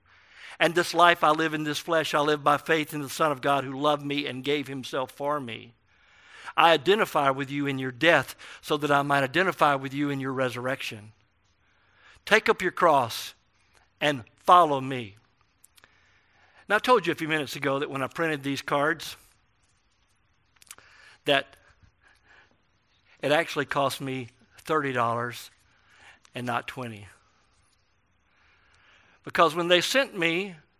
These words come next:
the proof back, I didn't read it, and then they sent me the bill to go pick it up, and I glanced at it on my phone,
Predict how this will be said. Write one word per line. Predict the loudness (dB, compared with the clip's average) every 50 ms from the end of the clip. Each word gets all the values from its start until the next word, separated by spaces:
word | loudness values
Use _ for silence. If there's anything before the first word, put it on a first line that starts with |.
| _ _ _ _ _ _ _ _ _ _
the | -8 -8
proof | -6 0 2 2 2 2 0 0
back, | 0 0 2 2 -2 -4 -6 -12 -18 _ _ _ _ _ _ _ _ _
I | -6 0
didn't | 0 0 0 0
read | -2 -4 -2 -2
it, | -4 -6 -8 -10 -20 _ _ _ _ _ _ _ _ _ _ _ _ _ _ _ _ -20 -20 _ -20 -20 _ 0
and | 0 2 4
then | 4 2 2 2 2
they | 2 2 2 2 -4 -8 -12 -10
sent | -6 -2 -2 -2 -2 -2 -6
me | -6 -4 -4 -2 -2 -4 -6 -8 -10 _ _ _ _ _ _ _ _ _ _ _ _
the | -6 -6
bill | -4 -2 0 2 4 4 4
to | 2 2
go | 0 0 0
pick | 2 0 -2 -2 0
it | 0
up, | 2 2 2 2 -2 -8 -20 _ _ _ _ _ _ _ _ _ _ _ _ _ _ _ _ -4
and | 0 0
I | 0 0
glanced | 2 0 2 2 2 0 -2 -2
at | -2 -2 0
it | 0 -2
on | -4 -4
my | -4 -4 -6
phone, | -4 -4 -4 -2 -2 -4 -6 -8 -10 -14